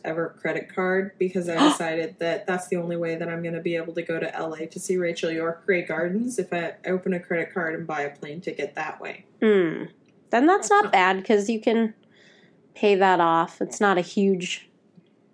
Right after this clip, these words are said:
Speaker 1: Right.
Speaker 2: especially if you, like, do that and then don't use it.
Speaker 1: Right. That's, like, the only reason I'm opening that card for
Speaker 2: Yeah.
Speaker 1: is to buy a airfare to Los Angeles.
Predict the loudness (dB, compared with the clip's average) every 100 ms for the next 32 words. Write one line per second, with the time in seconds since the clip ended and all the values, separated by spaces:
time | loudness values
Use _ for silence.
0 | _ _ -8 -2 2 6 6 6 6 6
1 | 6 6 6 4 2 0 2 4 4 2
2 | 0 0 0 0 0 0 -2 -2 -4 -4
3 | -6 -8 _ _ _ _ _ -4 -2 -4
4 | -6 0 0 2 2 2 -2 0 0 0
5 | -2 -4 -6 -6 -8 -6 -6 -6 -8 -6
6 | -6 -6 -8 -8 0 2 2 0 -4 -6
7 | -4 -4 -6 -8 -8 -8 -10 -12 -10 -10
8 | -10 -8 -8 -8 -10 -14 -10 -8 -8 -10
9 | -12 -14 -14 -14 -14 -18 -20